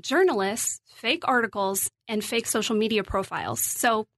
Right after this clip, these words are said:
awesome, great. More stuff trying to convince us that things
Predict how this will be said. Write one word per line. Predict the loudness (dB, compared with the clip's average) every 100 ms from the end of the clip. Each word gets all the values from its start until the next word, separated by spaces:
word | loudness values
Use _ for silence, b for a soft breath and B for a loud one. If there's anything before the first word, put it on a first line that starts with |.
| -6
awesome, | -4 -4 -6
great. | -6 -6 -6 -6
More | -2 0 0
stuff | -2 -2 -2
trying | -2 0
to |
convince | 0 -2 -2 -4
us | -6 -8
that | -8 -14 -6
things | -4 -2 -2